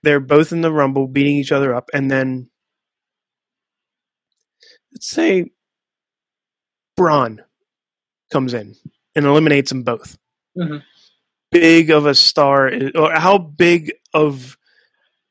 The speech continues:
Speaker 1: how big is Braun, Braun Strowman right now?
Speaker 2: I would like that. Uh, didn't Braun eliminate
Speaker 1: Like,
Speaker 2: Lesnar?
Speaker 1: I
Speaker 2: I, I may be wrong, but didn't Braun eliminate Lesnar last year?
Speaker 1: Yep.
Speaker 2: I, I,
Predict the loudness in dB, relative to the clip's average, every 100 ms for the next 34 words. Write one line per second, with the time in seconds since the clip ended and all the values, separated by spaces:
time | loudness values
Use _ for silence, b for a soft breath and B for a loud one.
0 | _ _ _ _ _ _ _ _ _ _
1 | _ -4 -2 -2 0 0 0 -2 -4 -4
2 | -4 -6 _ -14 -10 -2 -2 -2 -8 -10
3 | -10 -12 -16 -14 -16 -16 _ _ 0 4
4 | 4 2 2 0 0 -6 -20 _ -16 -8
5 | -6 -6 -12 -12 -8 0 2 2 4 4
6 | 4 2 2 2 2 0 0 0 0 -2
7 | -2 -2 -2 -4 -8 -6 0 0 2 0
8 | 0 -2 -4 -4 -2 -2 -2 -4 -4 -4
9 | -4 -6 -6 -6 -4 -4 -6 -8 -8 _
10 | _ _ _ _ _ _ _ _ _ _
11 | _ _ _ _ _ _ _ _ _ _
12 | _ -10 -10 _ _ _ _ _ -2 0
13 | 2 0 0 0